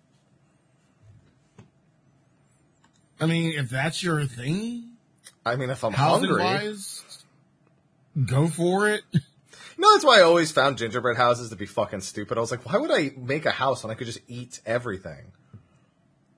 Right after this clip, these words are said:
Speaker 1: I, I did too.
Speaker 2: It just gets stale and goes to waste. What the fuck am I wasting my time here? I just make this out of wood and then
Speaker 1: Mm-hmm.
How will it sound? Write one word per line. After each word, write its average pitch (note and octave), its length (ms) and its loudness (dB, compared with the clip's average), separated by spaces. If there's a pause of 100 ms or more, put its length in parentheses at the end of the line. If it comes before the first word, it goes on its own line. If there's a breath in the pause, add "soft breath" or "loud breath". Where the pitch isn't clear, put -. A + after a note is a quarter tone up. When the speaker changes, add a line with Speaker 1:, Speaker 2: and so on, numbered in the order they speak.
(260)
Speaker 1:
I, D#3 140 -8 (120)
I G#3+ 40 2
did C#3 200 -6
too. E2 200 -16 (100)
Speaker 2:
It E3 80 -6
just F#3 160 -8
gets F#3+ 200 -2
stale F#3+ 480 0
and A2+ 100 -4
goes C3+ 240 0
to B2 80 -4
waste. C3 480 -6
What G#2+ 100 -14
the F#3+ 60 -10
fuck G3 220 -4
am F3 80 -6
I E3+ 80 -4
wasting F3 320 -6
my D#3+ 120 -6
time E3+ 300 -4
here? F2 360 -8
I C3+ 100 0
just D#3 200 -8
make E3 220 -4
this F#3 140 -2
out E3 100 2
of G2 200 -6
wood D#3+ 260 0
and A#2+ 180 -8
then B2 80 0
Speaker 1:
Mm-hmm. A2 60 0